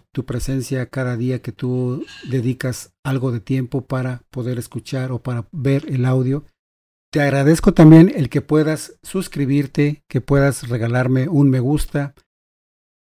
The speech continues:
Te agradecería también que por favor, pues, compartas este link, que compartas esta meditación, porque podrías ayudar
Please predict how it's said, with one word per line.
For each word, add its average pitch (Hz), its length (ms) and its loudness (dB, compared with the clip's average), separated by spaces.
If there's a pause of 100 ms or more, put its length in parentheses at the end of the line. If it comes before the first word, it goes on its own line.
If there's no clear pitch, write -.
(100)
Te 147 100 -4
agradecería 160 540 2
también 165 320 6
que 147 120 -6
por 131 160 -6
favor, 139 460 -2
pues, 120 220 -10
compartas 123 640 -6
este 123 260 -6
link, 143 380 -2
que 120 100 -8
compartas 117 520 -8
esta 123 180 -8
meditación, 113 640 -6
porque 113 640 -8 (280)
podrías 131 420 -2
ayudar 127 460 -2